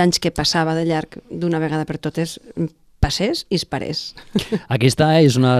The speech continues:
Speaker 2: de les fites, però no la única, n'hi ha altres, després ne parlarem, però ara ens
Speaker 1: Mhm.
Speaker 2: volem centrar en aquesta celebració.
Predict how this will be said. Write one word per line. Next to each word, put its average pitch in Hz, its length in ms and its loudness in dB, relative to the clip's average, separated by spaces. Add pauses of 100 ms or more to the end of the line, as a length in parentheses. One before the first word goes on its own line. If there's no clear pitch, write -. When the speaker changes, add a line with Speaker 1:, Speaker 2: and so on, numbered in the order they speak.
Speaker 2:
de 117 80 2
les 110 260 0
fites, 127 380 -2
però 110 160 0
no 117 160 0
la 104 140 0
única, 147 420 4
n'hi 113 80 0
ha 95 160 -2
altres, 123 260 0
després 107 320 -2
ne 107 120 2
parlarem, 104 400 0
però 110 160 0
ara 127 100 4
ens 143 80 4
Speaker 1:
Mhm. 123 80 2
Speaker 2:
volem 139 120 2
centrar 123 500 0
en 110 340 0
aquesta 113 280 -2
celebració. 104 600 0